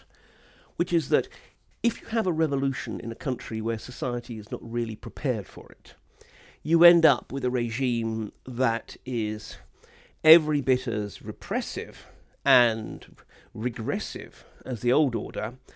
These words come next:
but which has all the passions and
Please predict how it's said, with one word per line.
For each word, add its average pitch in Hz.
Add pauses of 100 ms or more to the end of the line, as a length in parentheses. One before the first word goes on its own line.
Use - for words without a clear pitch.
(380)
but 160
which 151
has -
all 175
the 127
passions 151
and 135